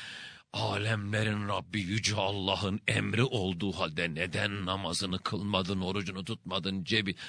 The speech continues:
kalbinde iman, cebinde para, yol güvenliği, sağlık sorunun da yoktu sende, sağlık problemin de yoktu. Neden hacca gelmedin ki bugün? Hac hareketliliği söz konusu. Hacca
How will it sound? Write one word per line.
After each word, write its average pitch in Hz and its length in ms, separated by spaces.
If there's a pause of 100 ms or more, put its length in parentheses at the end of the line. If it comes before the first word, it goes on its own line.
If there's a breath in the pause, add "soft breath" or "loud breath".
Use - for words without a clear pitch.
(100)
kalbinde 101 640
iman, 98 440
cebinde 98 580
para, 98 240
yol 123 340
güvenliği, 107 560
sağlık 120 500
sorunun 117 440 (380 loud breath)
da 127 100
yoktu 113 360
sende, 101 440 (100)
sağlık 117 580
problemin 107 440
de 101 60
yoktu. 95 380
Neden 92 360
hacca 127 420
gelmedin 95 520
ki 113 180
bugün? 107 360 (440 loud breath)
Hac - 280
hareketliliği 98 920
söz - 260
konusu. 87 300
Hacca 107 440